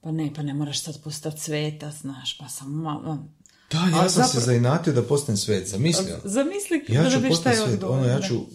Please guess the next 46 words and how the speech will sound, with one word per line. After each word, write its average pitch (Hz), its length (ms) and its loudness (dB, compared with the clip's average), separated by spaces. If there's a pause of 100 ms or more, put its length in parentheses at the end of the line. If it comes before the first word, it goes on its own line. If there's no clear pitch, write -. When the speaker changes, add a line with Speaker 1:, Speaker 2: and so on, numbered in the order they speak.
(260)
Speaker 2:
satrat 139 540 0
u 107 60 -4
sebi 120 260 -2
svako 110 320 -4
zlo. 90 360 -8 (540)
Speaker 1:
Da. 180 180 -8
Speaker 2:
I 107 80 -8
pos-, 110 320 -4
i 107 140 -2
o-, 110 200 2
i 101 140 -10
postat 107 260 -4
ću - 140 -8
svet, 101 220 -6
ono 92 140 -8
što - 120 -10
će - 160 -8
ostati - 320 -12
je 98 160 -12
svet. - 380 -6 (880)
Speaker 1:
Da, 175 100 -14 (240)
ono 175 180 -6
što - 160 -10
je 160 40 -4
dobro, 170 320 -2
na 185 140 -4
što - 120 -6
smo 180 200 -8
pozvani. 175 460 -14 (960)
Speaker 2:
I 104 140 -4
zamisli 110 520 2
takvu 123 260 2
obitelj. 107 440 -2 (100)
I 107 100 -6
zamisli 139 360 2
da 107 160 2
takav 143 320 4
čovjek 123 380 4
onda 113 200 2
podiže 101 400 -2
svoju 95 260 -4
djecu. 92 360 -10
Što - 220 2
će 156 160 0
ih 117 80 -2
naučiti? 101 400 -2